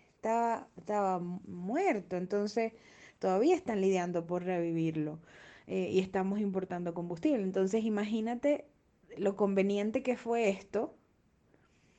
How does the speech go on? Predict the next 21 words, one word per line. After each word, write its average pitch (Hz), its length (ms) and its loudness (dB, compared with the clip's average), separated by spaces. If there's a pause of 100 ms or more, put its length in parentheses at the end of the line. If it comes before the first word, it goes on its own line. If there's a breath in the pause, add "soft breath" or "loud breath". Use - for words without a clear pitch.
(240 soft breath)
Eh, 180 320 0
por 185 120 4
supuesto 180 500 0
que 220 520 -2
han 160 160 -4
habido 170 360 0
<laughs> 190 400 0
contagios 165 680 4
y, 160 160 0
y, 165 360 -6
y 165 240 -4
he - 40 0
escuchado 170 480 -2
de 170 80 -2
personas 165 500 -6
que 160 100 -8
han 151 80 -8
muerto 180 480 -2
y 156 120 -4
no, 165 200 -4
no, 175 380 -6